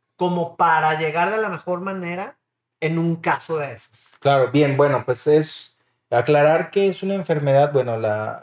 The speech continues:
Speaker 2: eh, como el
Speaker 1: El a-,
Speaker 2: Alzheimer,
Speaker 1: el
Speaker 2: el
Speaker 1: Alzheimer,
Speaker 2: Alzheimer
Speaker 1: ajá.
Speaker 2: es una enfermedad que actualmente desde el año mil novecientos tres, eh, que se descubre por este médico psiquiatra Lois Alzheimer,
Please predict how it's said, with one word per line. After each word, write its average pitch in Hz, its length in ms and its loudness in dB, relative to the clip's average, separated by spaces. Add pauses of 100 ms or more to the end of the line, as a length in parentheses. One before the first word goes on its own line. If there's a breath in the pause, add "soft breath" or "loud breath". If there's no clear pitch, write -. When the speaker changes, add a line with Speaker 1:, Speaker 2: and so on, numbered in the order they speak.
(220)
Speaker 2:
eh, 107 60 -10
como 120 180 -4
el 127 60 2
Speaker 1:
El 143 100 4
a-, 170 60 0
Speaker 2:
Alzheimer, 160 380 4
Speaker 1:
el - 40 4
Speaker 2:
el 139 160 2
Speaker 1:
Alzheimer, 147 100 4
Speaker 2:
Alzheimer 165 560 2
Speaker 1:
ajá. 151 260 -6
Speaker 2:
es - 100 -6
una 156 80 4
enfermedad 135 480 2
que 143 180 4
actualmente 135 480 0
desde 127 140 4
el 117 80 0
año 131 180 -4
mil 135 140 -4
novecientos 123 520 -6
tres, 139 580 -2
eh, 98 380 -4
que 107 80 -10
se 107 140 -8
descubre 120 480 -8
por 110 220 -6
este 107 240 -6
médico 113 360 -12
psiquiatra 110 540 -6
Lois 107 400 -6
Alzheimer, 135 600 -6